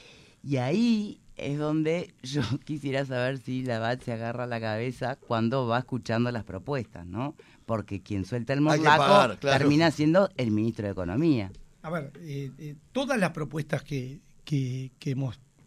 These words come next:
Speaker 3: nosotros tenemos un plan, un plan, un programa de gobierno. Primero fue un plan de gobierno de Álvaro Delgado, se presentó
Speaker 1: Ujú.
Speaker 3: por mayo.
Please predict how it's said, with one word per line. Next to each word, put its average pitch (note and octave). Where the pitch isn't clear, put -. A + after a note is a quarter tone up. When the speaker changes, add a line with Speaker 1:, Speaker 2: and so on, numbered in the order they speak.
Speaker 3:
nosotros E3
tenemos G#3
un E3+
plan, A3+
un D3
plan, D3
un C3+
programa D#3+
de D#3+
gobierno. D4+
Primero D3+
fue D#3
un D3+
plan D#3
de D3+
gobierno D3+
de C3+
Álvaro C3+
Delgado, C3
se C3+
presentó C3+
Speaker 1:
Ujú. A#2
Speaker 3:
por B2
mayo. G#3+